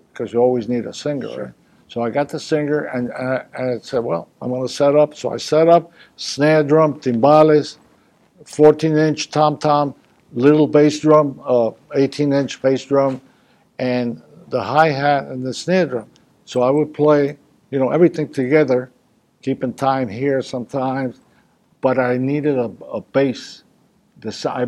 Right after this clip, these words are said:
Speaker 1: I missed the conga drums.
Speaker 2: Right.
Speaker 1: So I started putting congas on the left side and playing with my left hand, the tumbao. And actually got better and better and better, so I could play everything and play the congas here,
Speaker 2: Mm-hmm.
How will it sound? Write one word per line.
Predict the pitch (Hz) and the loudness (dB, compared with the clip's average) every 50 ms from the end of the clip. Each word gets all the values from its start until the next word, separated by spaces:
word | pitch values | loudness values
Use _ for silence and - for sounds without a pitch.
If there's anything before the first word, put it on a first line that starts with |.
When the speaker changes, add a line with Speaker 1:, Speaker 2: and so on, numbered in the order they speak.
| 123 135 | -4 -4
Speaker 1:
I | 143 143 | -2 -2
missed | 156 170 196 190 190 - - | 0 2 0 0 0 -2 -4
the | 151 | -4
conga | - - 143 147 147 135 120 107 | -2 -2 -2 0 0 -2 -4 -4
drums. | 95 113 107 104 - _ _ - - | -6 -10 -12 -14 -16 _ _ -20 -20
Speaker 2:
Right. | 92 82 78 _ _ _ _ _ _ _ | -20 -20 _ _ _ _ _ _ _ _
Speaker 1:
So | _ - - 143 143 143 135 | _ -8 -2 2 4 4 4
I | 135 135 | 2 0
started | 131 - - 151 151 151 151 160 151 156 | -4 -2 0 2 2 2 2 0 -2 -2
putting | - 147 147 135 139 135 131 127 127 _ _ - | -4 -6 -6 -4 -6 -8 -10 -10 -14 _ _ -2
congas | - 147 147 147 143 139 135 - | 0 0 0 2 0 -2 -2 -2
on | 131 117 110 | -6 -6 -6
the | 107 104 | -8 -8
left | 101 113 135 165 180 - | -4 0 2 2 2 0
side | - - 135 123 117 123 123 - - _ _ _ _ _ _ _ _ | -2 -4 -4 -4 -4 -4 -8 -10 -14 _ _ _ _ _ _ _ _
and | - 117 107 - | -10 -10 -10 -8
playing | - 131 135 135 131 127 | -4 -2 0 2 2 2
with | 123 123 117 107 | 0 0 -2 -4
my | 113 110 107 | -6 -8 -6
left | 110 120 135 139 131 131 - | -4 0 0 0 0 0 -4
hand, | 131 127 131 127 120 | -4 -4 -2 -2 -4
the | 117 113 | -6 -6
tumbao. | 110 - 120 113 104 104 139 139 131 127 - - _ _ _ _ _ _ _ _ _ _ _ - | -8 -10 -10 -8 -4 -2 -2 -2 -2 -4 -8 -14 _ _ _ _ _ _ _ _ _ _ _ -10
And | 117 117 | -6 -4
actually | 123 135 156 151 - - 156 143 135 | -2 -2 -2 -4 -4 -4 -2 -2 0
got | 120 135 120 107 | 0 0 0 2
better | 123 131 135 131 139 147 143 | 2 2 4 4 2 0 -2
and | 131 127 120 107 | -2 -4 -2 0
better | 127 127 123 127 135 | 0 0 0 0 -4
and | 131 123 120 | -6 -2 0
better, | 127 127 127 139 | 0 0 0 -2
so | 131 - 131 | -4 -2 -2
I | 120 123 | -2 -2
could | - 147 120 | -4 -8 -8
play | - - 135 131 131 | -6 -4 -2 0 0
everything | 139 147 156 156 151 151 143 139 135 135 143 143 - - | 0 0 0 -2 -2 -2 -4 -4 -4 -4 -8 -12 -10 -6
and | 127 123 120 113 110 _ | -6 -4 -4 -6 -8 _
play | - 123 120 123 127 | -4 -2 0 0 0
the | 120 123 117 | 0 -4 -4
congas | - - 131 123 127 127 120 117 107 104 - - | -4 -4 -4 -4 -4 -6 -6 -8 -8 -8 -12 -12
here, | - 120 123 120 117 113 107 - _ _ _ _ _ _ - | -8 -6 -4 -4 -4 -4 -6 -10 _ _ _ _ _ _ -20
Speaker 2:
Mm-hmm. | 90 - - | -20 -20 -20